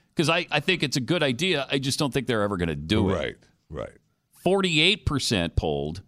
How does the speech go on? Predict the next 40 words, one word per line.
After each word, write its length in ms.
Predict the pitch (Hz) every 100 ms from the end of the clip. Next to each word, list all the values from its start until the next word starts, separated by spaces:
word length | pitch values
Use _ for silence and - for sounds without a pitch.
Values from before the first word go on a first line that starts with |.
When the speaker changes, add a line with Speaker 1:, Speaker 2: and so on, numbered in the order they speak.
| _
Speaker 1:
said 220 | - 135
it 80 | 113
was 120 | 104
a 60 | 92
bad 220 | 95 87
idea. 420 | 85 80 71 55 -
So 420 | - 156 135 131 - - _ _
it's 380 | 170 160 139 -
fifty-one 1000 | - - 226 - 247 220 156 175 180 190
to 100 | 160
forty-eight 600 | - 170 165 156 147 147
percent 600 | 175 - 202 120 127 - -
in 300 | 160 180 202
favor 680 | 190 - - 226 247 196 135 -
of 120 | 101
it. 20 |
Speaker 2:
Let's 260 | 113 110 - - -
get 340 | 113 120 - - _
it, 300 | 117 90 76 -
on 200 | 104 117
it. 360 | 98 - - - - _ -
Speaker 1:
W-, 160 | - -
why 320 | 131 170 254
is 260 | 226 226 -
it 200 | - -
that 200 | 101 -
w-, 200 | 135 - -
when 240 | 135 139
that's 260 | 123 117 -
the 100 | 92
case, 380 | - 67 52
we 140 | 101 98
can't 280 | 123 95 -
s-, 200 | - 135
we 120 | 107
still 340 | - - 120
can't 220 | - 71
get 160 | - 62
anything 400 | 64 60 - 62
done? 280 | 57 50